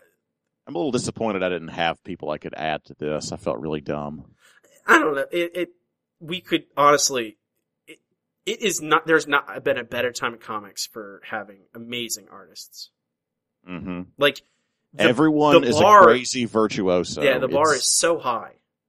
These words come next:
Speaker 2: for, like, that's what, these people on this list I feel really strongly about. Like, I, there's, like, what I consider, what we consider average is amazing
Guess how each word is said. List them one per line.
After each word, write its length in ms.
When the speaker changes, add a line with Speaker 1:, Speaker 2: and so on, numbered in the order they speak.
Speaker 2:
for, 420
like, 300
that's 240
what, 200
these 160
people 220
on 80
this 160
list 160
I 60
feel 160
really 220
strongly 440
about. 320
Like, 220
I, 120
there's, 260
like, 260
what 180
I 140
consider, 600
what 180
we 80
consider 460
average 680
is 320
amazing 540